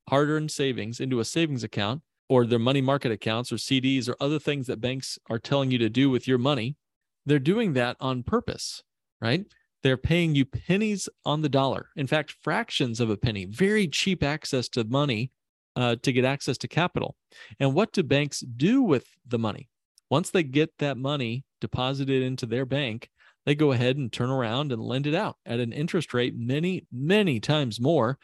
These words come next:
than they're paying you. And an old friend once told me, "Mark, don't do what banks tell you to do with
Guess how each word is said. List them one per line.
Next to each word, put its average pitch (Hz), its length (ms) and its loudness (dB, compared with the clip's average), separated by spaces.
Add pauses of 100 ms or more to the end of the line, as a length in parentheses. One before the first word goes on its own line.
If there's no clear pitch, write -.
(220)
than 127 100 -2
they're 131 80 2
paying 143 380 -2
you. 185 200 -2 (360)
And 127 100 -2
an 123 80 0
old 165 200 0
friend 185 320 -2
once 127 240 -2
told 156 260 0
me, 113 100 -2
"Mark, 117 380 -4 (160)
don't 143 360 -2
do 165 220 2
what 120 220 -2
banks 127 260 -2
tell 156 220 -4
you 160 100 -2
to 123 100 0
do 123 160 0
with 117 180 -4